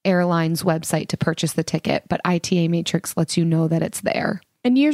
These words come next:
Speaker 2: you said that was the one that travel agents use, right?
Speaker 1: Yes, that's what Eric said. So if you believe him,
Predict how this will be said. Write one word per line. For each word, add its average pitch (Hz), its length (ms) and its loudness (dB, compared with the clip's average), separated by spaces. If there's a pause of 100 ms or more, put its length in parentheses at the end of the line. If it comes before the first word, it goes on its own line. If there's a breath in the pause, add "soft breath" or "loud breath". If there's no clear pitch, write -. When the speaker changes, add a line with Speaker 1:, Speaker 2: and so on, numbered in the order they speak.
(120)
Speaker 2:
you 302 140 4
said 285 240 0
that 214 140 2
was 208 180 0
the 202 100 4
one 196 300 2
that - 180 -2
travel 202 360 0
agents - 380 -6
use, - 240 -6
right? 196 240 0 (160)
Speaker 1:
Yes, 226 420 2 (160)
that's 233 200 -2
what 196 80 2
Eric 170 260 0
said. 175 320 -2 (140 loud breath)
So 190 240 -2
if 196 160 -2
you 190 60 0
believe 170 260 0
him, 170 360 0